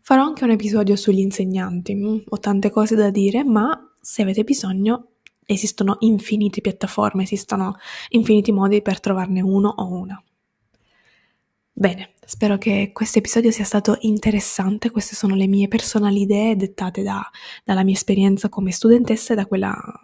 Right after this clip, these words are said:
di insegnante, che appunto è la mia quotidianità.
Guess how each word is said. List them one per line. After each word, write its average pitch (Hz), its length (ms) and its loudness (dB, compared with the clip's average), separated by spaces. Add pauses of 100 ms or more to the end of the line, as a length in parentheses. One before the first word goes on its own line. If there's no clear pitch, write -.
(120)
di 104 200 -10
insegnante, 101 640 -8
che - 120 -16
appunto - 480 -20 (480)
è 208 100 -2
la 196 100 2
mia 196 200 2
quotidianità. 202 800 -4